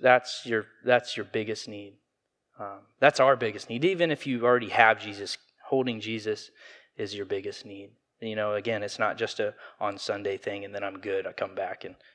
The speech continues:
next Sunday I'm good. It's a daily thing. So I wanna encourage you, uh, <clears throat> we're gonna have the band come down, we're gonna pray,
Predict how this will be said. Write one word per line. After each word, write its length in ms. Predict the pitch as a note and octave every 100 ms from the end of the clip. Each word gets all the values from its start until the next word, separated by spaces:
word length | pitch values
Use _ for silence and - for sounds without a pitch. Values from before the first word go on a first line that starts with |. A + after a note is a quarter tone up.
| _
next 200 | F#2+ -
Sunday 300 | G2+ F#2+ F2+
I'm 120 | G2+
good. 200 | G2+ G2
It's 140 | - -
a 40 |
daily 400 | G#2 G#2 G2+ G2+
thing. 260 | - G2+ G2 _ _ _ - - - - - - _
So 180 | - B2+
I 40 | C3+
wanna 160 | C3+
encourage 440 | A#2 C#3 C3+ B2+ A#2+
you, 320 | A#2 A#2 A#2 _ _ -
uh, 100 | F2+ - _ _ _ _ _ _ A3+
<clears throat> 60 | A#3+ G#3 E3+ C3 - - -
we're 100 | B2+
gonna 160 | A#2+ A#2+
have 180 | B2
the 60 | A2
band 260 | A2+ A#2 A#2
come 160 | A2
down, 320 | G#2+ A2 A2
we're 60 | A2
gonna 160 | A2+ G#2
pray, 360 | A2+ A2 G#2+